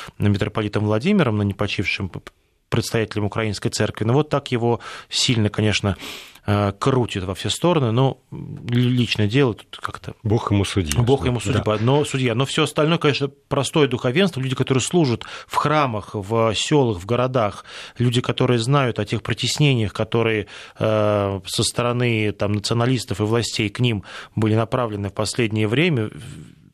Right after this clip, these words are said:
Speaker 1: сталкивались и с притеснениями, с выгоном из храмов, э, захватом храмов, они никуда не уйдут, и эти, этих людей большинство.
Speaker 2: Ещё один вопрос, он касается, э, новых титулов, э,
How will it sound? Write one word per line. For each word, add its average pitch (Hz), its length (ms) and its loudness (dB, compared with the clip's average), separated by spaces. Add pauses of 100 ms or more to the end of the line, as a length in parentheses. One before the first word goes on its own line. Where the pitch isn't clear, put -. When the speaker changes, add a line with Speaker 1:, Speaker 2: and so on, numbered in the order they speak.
(120)
Speaker 1:
сталкивались 110 880 -4
и 107 120 0
с - 280 -2
притеснениями, 120 640 0
с - 120 -4
выгоном 107 280 2
из 101 120 0
храмов, 143 520 -2
э, 110 140 -4
захватом 117 560 -2
храмов, 117 340 -2 (320)
они 113 220 2
никуда 123 340 2
не 123 80 0
уйдут, 113 380 0
и 101 100 2
эти, 104 300 0
этих 117 400 -2
людей 110 160 0
большинство. 104 500 -6 (380)
Speaker 2:
Ещё 165 380 4
один 110 200 2
вопрос, 170 460 2
он 143 120 4
касается, 127 800 2
э, 113 160 4
новых 120 320 4
титулов, 120 560 2
э, 95 600 2